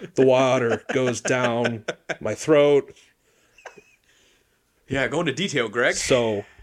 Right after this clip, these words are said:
Speaker 1: yeah, it's, uh, it's pretty impressive. But I, I get that 'cause I, I would assume, like, with a juicer, 'cause a lot of those, like, juices that you get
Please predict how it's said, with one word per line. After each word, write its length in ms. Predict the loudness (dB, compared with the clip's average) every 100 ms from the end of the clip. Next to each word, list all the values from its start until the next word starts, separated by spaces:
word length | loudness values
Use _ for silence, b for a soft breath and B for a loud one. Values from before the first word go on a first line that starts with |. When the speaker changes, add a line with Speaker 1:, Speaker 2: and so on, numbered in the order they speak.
| _ -6
Speaker 1:
yeah, 300 | -6 -6 -12 -20 _ b b b b
it's, 400 | -4 -4 -4 -6
uh, 340 | -4 -4 -4 -8
it's 100 | -12
pretty 200 | -8 -8
impressive. 460 | -8 -12 -12 -16 _ _ -4
But 240 | -4 -2 -2
I, 140 | -2
I 120 | -2
get 240 | -2 -2 -2
that 280 | -6 -6 -10 _
'cause 320 | -6 -6 -8 _ -14
I, 80 | -14 _ _ _ 0
I 100 | 0
would 100 | 0
assume, 480 | -6 -6 -4 -4 -4
like, 160 | -6 -10
with 160 | -10
a 60 | -8
juicer, 680 | -8 -8 -6 -4 -6 -6 -10 _ _ _ _ _ _ _ -4
'cause 160 | -2
a 60 | 0
lot 180 | -2 0
of 60 |
those, 220 | -2 -2
like, 200 | -6 -8 _ _ -14
juices 460 | -10 -8 -8 -6
that 120 | -6 -6
you 100 | -6
get 340 | -4 -4